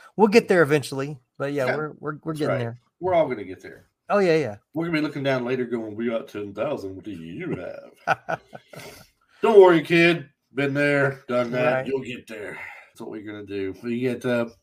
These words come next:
Speaker 2: I done lost track of where I was at, man.
Speaker 1: <laughs>
Speaker 2: This is, this is the
Speaker 1: You were talking
Speaker 2: usual.
Speaker 1: about,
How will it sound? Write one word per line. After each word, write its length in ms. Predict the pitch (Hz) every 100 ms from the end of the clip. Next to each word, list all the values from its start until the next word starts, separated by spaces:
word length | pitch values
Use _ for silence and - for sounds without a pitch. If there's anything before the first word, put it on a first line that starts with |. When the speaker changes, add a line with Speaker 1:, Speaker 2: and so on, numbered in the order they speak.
| _ -
Speaker 2:
I 60 | 156
done 120 | 127
lost 220 | 117 117
track 160 | 123 123
of 60 |
where 120 | 123 120
I 20 |
was 100 | 117
at, 200 | 135 104
man. 180 | 98 101 - - - _ -
Speaker 1:
<laughs> 100 | 190 - 185 - 170 - - _ - _ _ 151
Speaker 2:
This 200 | 151 147
is, 180 | 143 135
this 240 | 175 180
is 100 | 170
the 100 | 160
Speaker 1:
You 60 | 170
were 60 |
talking 240 | 175 180 156
Speaker 2:
usual. 120 | 160
Speaker 1:
about, 180 | 165 165